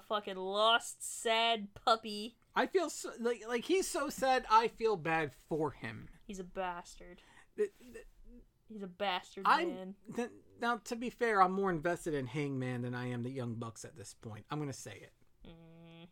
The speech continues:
Speaker 2: I'm gonna say it because there are so many great tag teams in A E W,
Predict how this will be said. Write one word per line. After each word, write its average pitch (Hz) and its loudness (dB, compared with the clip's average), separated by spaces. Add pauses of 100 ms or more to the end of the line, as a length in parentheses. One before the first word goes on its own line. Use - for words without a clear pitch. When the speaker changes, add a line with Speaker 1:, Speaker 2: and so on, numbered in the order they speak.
(500)
Speaker 2:
I'm 175 0
gonna 151 -2
say 127 -6
it 113 -14
because 143 0
there 175 0
are 165 0
so 277 -2
many 196 -2
great 160 -2 (440)
tag 139 -6
teams 156 -8
in 135 -6
A 135 -6
E 139 -6
W, 151 -4